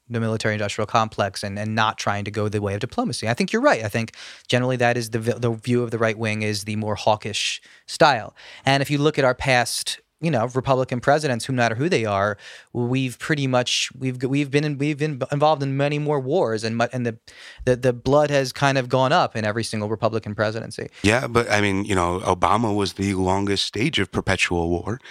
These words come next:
Speaker 2: He was the only president that was in war for the entire time he was in
Speaker 1: Agreed,
Speaker 2: office.
Speaker 1: but I think
Speaker 2: I
Speaker 1: that's
Speaker 2: mean, obviously,
Speaker 1: slightly,
Speaker 2: yeah, he didn't
Speaker 1: he,
Speaker 2: start most of those,
Speaker 1: yeah.
Speaker 2: but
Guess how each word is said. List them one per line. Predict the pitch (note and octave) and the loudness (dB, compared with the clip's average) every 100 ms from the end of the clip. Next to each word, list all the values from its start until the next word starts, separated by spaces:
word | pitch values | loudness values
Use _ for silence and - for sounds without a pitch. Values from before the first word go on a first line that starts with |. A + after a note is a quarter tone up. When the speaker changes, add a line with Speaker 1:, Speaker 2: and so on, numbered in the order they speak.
| - | -8
Speaker 2:
He | - | 0
was | F#2+ F2+ | 0 2
the | |
only | G2+ G2 | 0 0
president | - G2+ G2+ G2 | -2 -2 -2 -2
that | G2+ G#2 | -2 -2
was | G2 | 0
in | G2 | 0
war | F#2+ F#2+ G2 | 0 -2 -2
for | G#2 | -2
the | F#2+ | -2
entire | F#2+ - G2+ G#2 | -2 -2 0 0
time | G#2+ A#2 | 2 0
he | A2+ | 2
was | A2 | 4
in | A2+ | 4
Speaker 1:
Agreed, | A#2+ F#3+ D#3+ | 4 4 2
Speaker 2:
office. | C#3+ - | 0 2
Speaker 1:
but | D#3+ | 2
I | D3+ | 2
think | - C#3+ | 2 2
Speaker 2:
I | B2+ | 4
Speaker 1:
that's | A2+ | 4
Speaker 2:
mean, | |
obviously, | A#2 C3 A#2 A2 G#2+ | 4 4 2 0 2
Speaker 1:
slightly, | A2 | 2
Speaker 2:
yeah, | F#2 | 0
he | F2+ | 0
didn't | F#2 F#2 | 0 0
Speaker 1:
he, | |
Speaker 2:
start | A2+ A2+ G#2+ | 2 2 0
most | G#2 - | -4 -2
of | G2+ | 0
those, | C#3+ | 4
Speaker 1:
yeah. | C3 G#2+ G2+ | 4 4 4
Speaker 2:
but | G2+ F#2 | 2 0